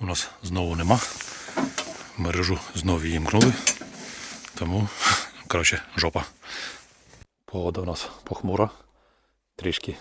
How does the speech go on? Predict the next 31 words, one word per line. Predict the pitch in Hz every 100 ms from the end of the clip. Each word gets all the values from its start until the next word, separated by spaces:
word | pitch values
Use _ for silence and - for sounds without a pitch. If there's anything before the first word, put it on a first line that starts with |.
| -
дощить. | 98 85 - 107 - -
Як | 90
бачимо, | 87 - 80
вже | 85 80 - _ -
південного | 87 85 87 82
поля | 80 92 85
в |
мене | 80 80
нема. | 76 82 117 - _ _ _ _ _ _ _
І |
всі | 87 -
панельки | - 87 95 -
переїхали | - 87 85 - 85 80
на | 78
ту | 82
сторону. | - 82 78 76 - _ _
Зараз | - 85 80
треба | - 80 76 _ _ _ _ _ _
швиденько | - 92 85 80 87
його | 85 85
підключити, | - - 87 - 127 - - _ _ _ _ _ _ -
щоб | -
у | 80
нас | 90
була | 87 85
якась | 85 85
генерація. | 80 87 82 78 90 73 - - _
Тому | - 82
що | 82 85 - _ _ _ _ _ _ _ _ -
мережі | 90 82 82
нема, | 85 110